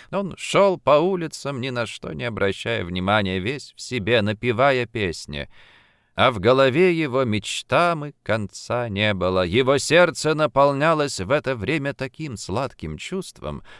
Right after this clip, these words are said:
что он готов был обнять и расцеловать всякого. Пришедший домой, бросился он на стул у окна, потом вскочил и, прошедший раза два по комнате, сел опять и совершенно забылся.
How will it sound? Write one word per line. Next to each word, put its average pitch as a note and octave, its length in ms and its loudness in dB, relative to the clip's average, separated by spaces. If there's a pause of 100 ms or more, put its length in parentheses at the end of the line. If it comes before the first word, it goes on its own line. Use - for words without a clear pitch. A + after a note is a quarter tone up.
(100)
что - 260 2
он F3 140 2
готов F3 360 4
был F3 260 4
обнять E3 460 2
и E3 60 -2
расцеловать C#3 760 2
всякого. A#1 640 -6 (680)
Пришедший C3+ 560 4
домой, C#3 300 6
бросился C3 680 4
он B2 160 4
на A2+ 100 2
стул A#2 340 -4
у F#2+ 40 6
окна, G2 320 0
потом - 260 -8
вскочил G#2+ 580 -4
и, G#2+ 60 -2
прошедший A2 680 0
раза A2 260 2
два G#2+ 220 4
по A2 120 -4
комнате, A#2 460 2
сел A#2+ 280 2
опять B2+ 380 2
и B2+ 60 -2
совершенно C3+ 840 -2
забылся. F#2 640 -6